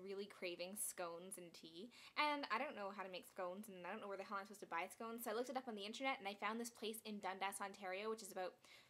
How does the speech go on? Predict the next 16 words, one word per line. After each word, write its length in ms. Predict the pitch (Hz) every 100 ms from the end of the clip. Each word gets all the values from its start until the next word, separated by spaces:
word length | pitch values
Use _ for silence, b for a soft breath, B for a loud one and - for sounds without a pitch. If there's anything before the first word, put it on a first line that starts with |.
| B - -
thirty 300 | 226 208 214
minutes 260 | 202 208 208
away 160 | 214 220
from 100 | 254
where 140 | 262
I 100 | 269
live, 240 | 285 320 440 - B B B
and 260 | 247 240 226
so 140 | 233
I 60 | 220
drove 280 | 214 185 185
there 160 | 233 269 320 247
and 160 | 233
bought 160 | 202 214
myself 340 | 220 226 202
scones 480 | - 196 180 233